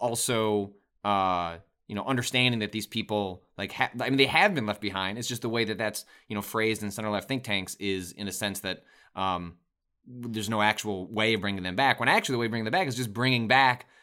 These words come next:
like, old school fucking, like, b-, break up the companies, like, strip the monopolies. Like, you know, it's the kinds of things that people voted for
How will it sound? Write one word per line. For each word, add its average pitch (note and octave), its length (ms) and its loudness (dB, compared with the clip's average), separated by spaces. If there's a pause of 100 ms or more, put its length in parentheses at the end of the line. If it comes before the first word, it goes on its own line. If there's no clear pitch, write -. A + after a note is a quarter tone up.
(160)
like, G2+ 320 -2 (300)
old A#2+ 300 0
school A#2+ 640 0 (100)
fucking, A2 480 -2
like, G#2 260 -4
b-, F#2+ 140 -10
break A2 340 -2
up A#2+ 160 2
the A#2+ 80 -6
companies, A2+ 560 0
like, G#2+ 300 -2
strip - 420 -4
the B2 80 -4
monopolies. A2 800 0
Like, G2+ 220 0 (240)
you A2 80 -8
know, G2 140 -4
it's G2 120 -6
the - 60 -6
kinds C#3 240 2
of B2+ 60 0
things D3 180 0
that A#2+ 80 -4
people A2+ 220 0
voted A2 400 2
for G2 580 -4